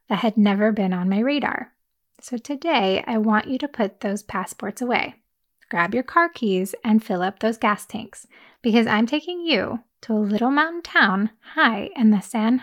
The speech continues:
Jacinto Mountains of California. Join me on our next adventure, a road trip for my fortieth birthday.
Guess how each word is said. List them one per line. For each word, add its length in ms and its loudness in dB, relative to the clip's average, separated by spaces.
Jacinto 800 0
Mountains 540 -2
of 140 -8
California. 680 -6
Join 240 4
me 220 4
on 120 2
our 100 2
next 440 -2
adventure, 720 0
a 80 -2
road 300 2
trip 340 -6
for 100 -2
my 160 0
fortieth 500 -4
birthday. 500 -6